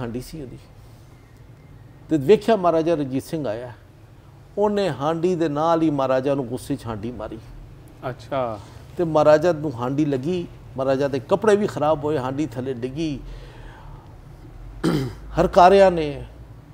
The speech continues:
Speaker 1: ਮਹਾਰਾਜਾ ਦੀ ਸਿਪਾਹੀਆਂ ਨੇ, ਮਹਾਰਾਜਾ ਦੇ ਗਾਰਡਸ ਨੇ ਉਸ ਔਰਤ ਨੂੰ ਫੜ ਲਿਆ। ਫਕੀਰ ਸਾਹਿਬ ਵੀ ਨਾਲ ਸਨ, ਫਕੀਰ ਸੈਯਦ ਅਜ਼ੀਜ਼ੁਦੀਨ ਸਾਹਿਬ। उन्होंने छड़ छड़ा कराया। फकीर साहब उस औरत नूं साइड ते लै गए।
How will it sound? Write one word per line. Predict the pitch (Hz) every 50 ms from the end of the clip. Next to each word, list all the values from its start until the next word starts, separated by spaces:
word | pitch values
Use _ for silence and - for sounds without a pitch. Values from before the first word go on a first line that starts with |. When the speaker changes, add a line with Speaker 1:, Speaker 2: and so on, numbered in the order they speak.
| - 139
Speaker 1:
ਮਹਾਰਾਜਾ | 151 156 160 160 160 156 170
ਦੀ | 151 156 160 151 135 - - -
ਸਿਪਾਹੀਆਂ | - - 170 147 - 170 185 180 196 185 165
ਨੇ, | 151 139 127 123 120 120 - - - - - 135
ਮਹਾਰਾਜਾ | 139 143 143 143 143 151
ਦੇ | 135 143
ਗਾਰਡਸ | 110 - 147 165 175 165 135 131
ਨੇ | 151
ਉਸ | 147 113 -
ਔਰਤ | 127 135 151 156 135
ਨੂੰ | 170 151
ਫੜ | - 127 127 131
ਲਿਆ। | 123 117 113 107 110 - - - - - - - - - - - - -
ਫਕੀਰ | 170 170 - 185 208 196
ਸਾਹਿਬ | 151 - 180 170
ਵੀ | 170 175
ਨਾਲ | 151 143 139 135
ਸਨ, | - - 143
ਫਕੀਰ | 131 - 156 - - 175 156
ਸੈਯਦ | - - 160 143 135 147
ਅਜ਼ੀਜ਼ੁਦੀਨ | 139 135 165 165 180 185 151 160 151 143
ਸਾਹਿਬ। | - 123 - - - - - - - - - - - - - - - - - - -
उन्होंने | 170 170 165 165 156 151 139 123 - - - -
छड़ | - 156 156 143
छड़ा | - 156 139 143 139
कराया। | - 135 120 110 110 113 113 113 - - - - - - - - - -
फकीर | - 127 131 156 147
साहब | - 160 151 135
उस | 135 123 - -
औरत | - - 139 139 151 151 147 -
नूं | 139 139 131 117 - - - -
साइड | - - - - 180 214 226 -
ते | - 165
लै | 135 110 104 107
गए। | -